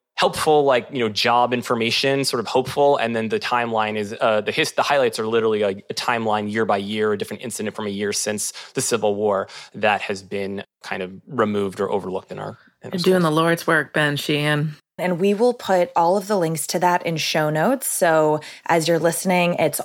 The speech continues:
Speaker 3: all just underneath a quick flick and a press. And as our very last question for you, Ben, before we wrap, this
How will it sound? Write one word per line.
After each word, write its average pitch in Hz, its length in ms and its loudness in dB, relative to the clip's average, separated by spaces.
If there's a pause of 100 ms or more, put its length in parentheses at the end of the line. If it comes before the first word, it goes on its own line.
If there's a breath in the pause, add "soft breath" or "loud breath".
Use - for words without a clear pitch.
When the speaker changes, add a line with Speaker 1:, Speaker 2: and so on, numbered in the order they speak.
Speaker 3:
all 170 320 6
just 156 400 -2
underneath 180 540 2
a 170 60 -6
quick 156 360 -2 (220 loud breath)
flick 311 480 2
and 269 100 6
a 226 60 2
press. - 640 0 (200)
And 208 220 6
as 233 180 4
our 285 320 4
very 175 540 2
last 202 240 0
question 156 500 -4
for - 140 -4
you, 156 160 2
Ben, 143 260 -2
before 156 300 -2
we 160 140 0
wrap, 127 340 -8 (640)
this 170 600 2